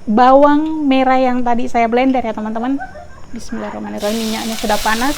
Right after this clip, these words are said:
kita masukkan. Nah, kita aduk-aduk, teman-teman, sampai bawang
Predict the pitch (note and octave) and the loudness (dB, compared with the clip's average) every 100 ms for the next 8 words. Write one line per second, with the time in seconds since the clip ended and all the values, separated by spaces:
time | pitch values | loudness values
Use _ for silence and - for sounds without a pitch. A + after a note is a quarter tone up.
0 | - A#3 A3+ A3 - G#3+ - C4+ D#4+ - | 0 2 2 2 2 2 2 2 2 0
1 | - - - - - - G#3 - G#3 A3 | 0 0 2 2 2 2 2 2 2 2
2 | G#3+ G#3 - G#3 G#3 G#3 A3+ G#3+ G#3+ A3 | 2 0 0 0 2 2 2 2 0 0
3 | B3 C4 - G#3 G#3 G#3+ A#3+ B3 C4+ D4 | -2 -2 -2 -2 -4 -6 -2 0 0 2
4 | D4 A#3 A3 A3 A3 G#3+ A3+ C4+ D4+ E4 | 2 2 2 2 0 0 0 2 2 2